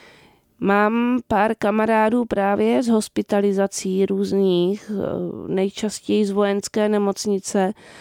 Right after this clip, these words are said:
Mám jednu vynikající kamarádku, která je bývalá lékařka internistka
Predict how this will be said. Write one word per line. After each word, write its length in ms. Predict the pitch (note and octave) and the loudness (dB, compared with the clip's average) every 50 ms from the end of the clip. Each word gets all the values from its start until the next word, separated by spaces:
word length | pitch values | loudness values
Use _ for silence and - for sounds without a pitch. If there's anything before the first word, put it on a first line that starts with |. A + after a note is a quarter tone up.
| - - - - - | -20 -20 -20 -18 -10
Mám 180 | - - G3 G3+ | -4 0 2 2
jednu 280 | G3+ G3+ G3+ G#3 G#3 G#3 | 2 2 2 2 2 2
vynikající 720 | G3+ G3+ G3+ G3+ G3 - G#3+ G3+ G3 G3+ - - G#3 - | 2 2 0 0 0 0 0 0 0 -2 -4 -8 -8 -4
kamarádku, 800 | - A3 G3+ G#3 G#3 G3 G3+ G3+ G3 F#3+ F#3+ - - - G3 F#3 | -2 -2 0 2 2 2 2 2 2 2 0 -4 -6 -8 -6 -6
která 440 | - - - G3 G3 G3+ G3 F#3+ | -6 -4 -4 0 0 2 2 2
je 180 | F#3+ G3 G3 G3 | 2 2 2 0
bývalá 500 | F#3 F#3+ F#3+ G3+ F#3+ G3 F#3+ G3 F#3+ F#3+ | 0 -2 -2 0 0 2 2 2 2 2
lékařka 600 | F#3+ F#3+ F#3+ F#3+ - G3+ G3+ - - - G3+ F#3 - | 2 2 2 0 0 -2 -4 -4 -4 -4 -2 -2 0
internistka 1080 | - F#3+ F#3+ - - F#3+ F#3 F#3+ G3 G3 G3 - - - - - F#3+ F#3 F#3 F#3 F#3+ | 0 -2 -2 0 0 0 0 2 2 0 0 -2 -8 -8 -2 0 2 2 2 2 0